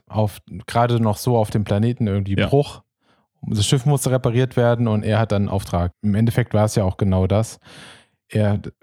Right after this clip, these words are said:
Speaker 1: lässt, lässt das Schiff reparieren, er geht in, in eine Kneipe, in der angeblich andere Mandos rumhängen, wird dann quasi in einen Hinterhalt geführt, weil er von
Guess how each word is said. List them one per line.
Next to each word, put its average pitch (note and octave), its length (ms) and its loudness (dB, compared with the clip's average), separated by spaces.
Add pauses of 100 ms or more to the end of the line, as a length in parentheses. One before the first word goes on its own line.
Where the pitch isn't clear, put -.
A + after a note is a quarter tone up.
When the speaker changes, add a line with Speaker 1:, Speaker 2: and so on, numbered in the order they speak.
(160)
Speaker 1:
lässt, A#2+ 400 0
lässt B2+ 220 0
das A#2 100 0
Schiff - 220 0
reparieren, A#2+ 680 2
er G2+ 220 -4
geht A#2+ 240 0
in, A2 400 2 (240)
in A2 120 -2
eine A2 100 2
Kneipe, C3+ 600 2 (240)
in A2 160 -2
der G#2 260 2
angeblich G2+ 720 -2
andere F#2+ 640 2 (320)
Mandos G#2 560 0 (380)
rumhängen, A2 500 0 (160)
wird A2 260 0
dann A#2 180 2
quasi B2 320 0
in B2 80 2
einen A#2+ 180 2
Hinterhalt A2+ 540 0
geführt, F#2 480 -6
weil F#2 180 -2
er F#2 200 0
von F#2 340 -4